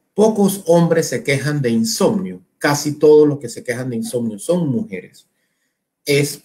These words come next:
especialmente en este momento de la vida, es por la disminución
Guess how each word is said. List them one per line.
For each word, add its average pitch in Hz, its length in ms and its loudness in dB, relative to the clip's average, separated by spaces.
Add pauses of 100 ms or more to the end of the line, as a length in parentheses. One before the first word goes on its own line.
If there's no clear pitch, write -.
(360)
especialmente 135 580 -2
en 131 100 0
este 135 180 -4
momento 120 300 -2
de 135 60 2
la 110 60 2
vida, 98 140 -2 (1000)
es 139 160 0
por 139 160 0
la 131 100 2
disminución 113 720 -2